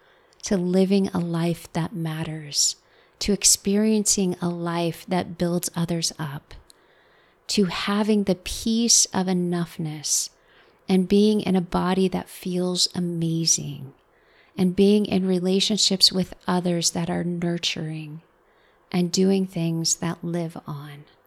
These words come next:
It may even lead to serving in the reserves. <laughs> I'm just kidding. I'm throwing that in for humor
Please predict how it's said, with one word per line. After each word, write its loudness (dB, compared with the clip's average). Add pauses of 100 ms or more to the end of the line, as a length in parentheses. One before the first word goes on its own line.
(1040)
It 2
may 4
even 4
lead 2
to -4
serving 2
in 2
the -2
reserves. -4
<laughs> -4 (2500)
I'm 6
just 0
kidding. 0
I'm -2
throwing 2
that 2
in 0
for -4
humor -2